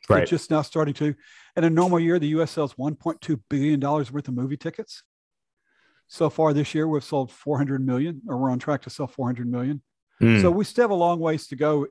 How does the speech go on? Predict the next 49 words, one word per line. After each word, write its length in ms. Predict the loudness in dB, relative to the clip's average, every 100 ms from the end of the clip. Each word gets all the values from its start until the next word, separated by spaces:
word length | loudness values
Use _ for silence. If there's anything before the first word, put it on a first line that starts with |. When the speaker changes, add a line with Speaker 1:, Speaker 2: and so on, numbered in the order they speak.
| -6
Speaker 1:
in 160 | -6
that 260 | -6 -6 -10
sector 400 | -8 -8 -6 -6
of 60 |
the 80 | -6
economy. 480 | -6 -6 -6 -8 -12 -20 -20 -20 -2
That's 180 | 0 2
an 60 | 0
example 380 | 2 2 2
of 40 | 0
kind 140 | 0
of 80 | 0 -4
a 60 |
pleasant 400 | -4 -2 -2 -4
surprise 440 | -12 -4 0 0 0
I 80 |
discover 460 | -2 -4 -4 -2 -2
as 100 | -2
I 80 | -4
dig 220 | -4 -8 -6
deeper 360 | -8 -6 -8
into 220 | -8 -8 -10
the 100 | -12
data. 440 | -10 -8 -10 -14 _ _ _ _ _ _ _ _ _ -20 _ 0
Uh, 280 | 0 0
there, 220 | 0 0 0
there 160 | -2 -2
are 60 | 0
other 200 | -2 0
things 280 | -2 0
out 220 | 0 -2 0
there 360 | -2 -2 -4 -4
is 420 | -4 -2 -4 -8 _ _ _ _
it 100 | -2
amazes 500 | 0 2 0 -2 -4
me 100 | -4
just 200 | -4 -4
how 80 | -2
much 180 | -2 -2
industrial 440 | -2 -4 -4 -10
space 380 | -8 -6 -6 -6
we've 160 | -10 -8
built 260 | -8 -8
and 100 | -6
we 80 | -4
will 140 | -6
continue 360 | -8 -8 -6 -6
to 60 | -6
build. 240 | -6 -6